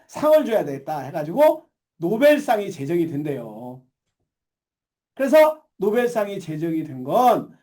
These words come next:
노벨이 뭐 해서? 후회를 해서. 후회를 해서.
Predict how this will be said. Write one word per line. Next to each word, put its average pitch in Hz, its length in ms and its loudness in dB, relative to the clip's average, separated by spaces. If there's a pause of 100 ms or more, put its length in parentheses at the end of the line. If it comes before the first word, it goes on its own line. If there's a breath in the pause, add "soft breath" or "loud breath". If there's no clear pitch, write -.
(120)
노벨이 175 400 0
뭐 147 180 -4
해서? 165 480 -2 (1300)
후회를 330 560 4
해서. - 480 -12 (1500)
후회를 311 480 -2
해서. 123 160 -20